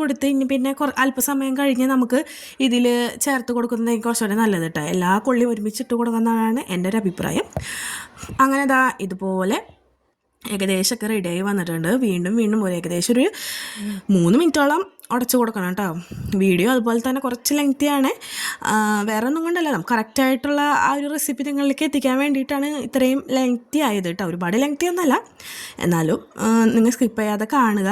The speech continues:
എന്നാലേ നിങ്ങൾക്ക് ഫുള്ളായിട്ട് ഇത് എന്താണെന്ന് മനസ്സിലാകുകയുള്ളൂ. അങ്ങനെ അതാ ഞാൻ നല്ലപോലെ മിക്സ് ചെയ്ത് കൊടുത്തിട്ടുണ്ട് കേട്ടോ.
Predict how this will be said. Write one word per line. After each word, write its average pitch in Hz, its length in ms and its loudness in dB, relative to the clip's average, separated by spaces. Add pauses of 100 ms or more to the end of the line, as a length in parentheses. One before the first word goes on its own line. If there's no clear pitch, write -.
(140)
എന്നാലേ 175 320 -2
നിങ്ങൾക്ക് 226 280 0
ഫുള്ളായിട്ട് 214 480 2
ഇത് 214 120 0
എന്താണെന്ന് 208 380 2
മനസ്സിലാകുകയുള്ളൂ. 190 840 -2 (580)
അങ്ങനെ 196 240 2
അതാ 208 120 0 (100)
ഞാൻ 208 140 0
നല്ലപോലെ 196 520 0 (460)
മിക്സ് - 260 0
ചെയ്ത് 196 200 0
കൊടുത്തിട്ടുണ്ട് 190 460 0
കേട്ടോ. 165 180 0